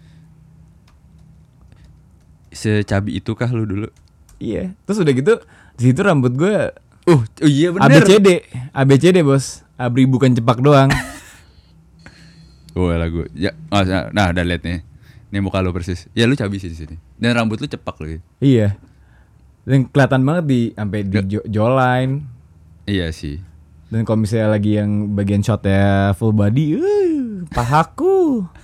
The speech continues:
Speaker 1: <laughs> Mana coba
Speaker 2: Gila.
Speaker 1: kita, kita lihat ada komen, komen.
Speaker 2: Ada, ada Irza Yucabi.
Speaker 1: Mana?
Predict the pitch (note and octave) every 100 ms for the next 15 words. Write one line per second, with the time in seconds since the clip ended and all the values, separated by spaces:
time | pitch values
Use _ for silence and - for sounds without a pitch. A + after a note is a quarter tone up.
0 | - - - - - - G2 A2 A2+ A2
1 | A2 G#2 - - - _ - - F2 -
2 | F2+ F2 F#2 F#2 F2+ - - F#2 F2+ F2+
3 | F#2 G2 - - G#2+ G2 F#2+ F#2+ G#2 G2+
4 | G2 G#2 G2+ - F2+ F#2+ F#2+ E2+ - -
5 | - - - A2+ - - _ _ - _
6 | - F#2 D#2+ E2 G2+ A#2 G2